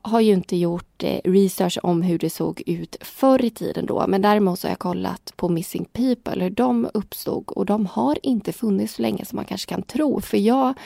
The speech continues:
hade bilden av att de, eh, kanske hade funnits hela mitt liv. Men så var det alltså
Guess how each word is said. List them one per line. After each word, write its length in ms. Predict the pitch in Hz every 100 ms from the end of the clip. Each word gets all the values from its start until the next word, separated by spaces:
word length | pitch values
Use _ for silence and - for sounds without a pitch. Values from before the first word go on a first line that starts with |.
| - - -
hade 280 | - 233 185
bilden 440 | 180 170 - 170 165
av 280 | - 175
att 200 | 170 170
de, 380 | - 180 165 160
eh, 180 | - - -
kanske 260 | 175 -
hade 140 | 165 170
funnits 420 | 170 151 151 -
hela 240 | 156 151
mitt 360 | 165 277 - -
liv. 200 | - 160
Men 180 | 165 175
så 260 | 233 202
var 140 | 185 -
det 60 |
alltså 300 | - - -